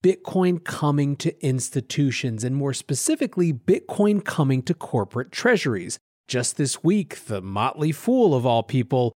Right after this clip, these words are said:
put five million dollars of Bitcoin on its corporate treasury. Still, there is a sense that some people have that this is still the small time,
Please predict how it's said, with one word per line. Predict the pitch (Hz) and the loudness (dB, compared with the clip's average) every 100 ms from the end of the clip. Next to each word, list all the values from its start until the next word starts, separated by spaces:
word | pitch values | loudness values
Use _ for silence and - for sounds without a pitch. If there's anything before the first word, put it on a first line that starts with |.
| _ - | _ 2
put | 202 - | 2 2
five | - 156 160 165 | -4 0 2 2
million | 160 156 147 | 2 2 2
dollars | 131 123 131 117 | 2 0 0 0
of | 127 | -2
Bitcoin | 123 123 - 127 123 - | -2 -4 -2 0 0 -2
on | 113 107 110 | -2 0 -2
its | 143 - | -6 -8
corporate | - - 98 - 104 - | -8 -6 -6 -6 -8 -8
treasury. | - 139 117 104 - - _ _ _ | -2 0 0 -4 -10 -16 _ _ _
Still, | - - 214 214 190 | -8 0 4 4 4
there | 160 160 | 4 4
is | 143 | 4
a | 147 | 2
sense | - - 269 277 - | -2 0 0 0 -2
that | 247 - | -6 -4
some | - 196 196 202 | 0 2 2 0
people | 185 190 202 180 | 0 0 0 0
have | - 156 131 127 127 135 | 0 2 4 4 2 0
that | 135 135 123 | -2 -2 2
this | 185 - - - | 2 2 -4 -4
is | 208 | -2
still | - - 156 143 139 - | -2 0 2 2 2 -2
the | 117 113 | -4 -2
small | - - 120 123 123 | -2 -2 0 2 2
time, | - 120 98 87 | 0 -4 -4 -6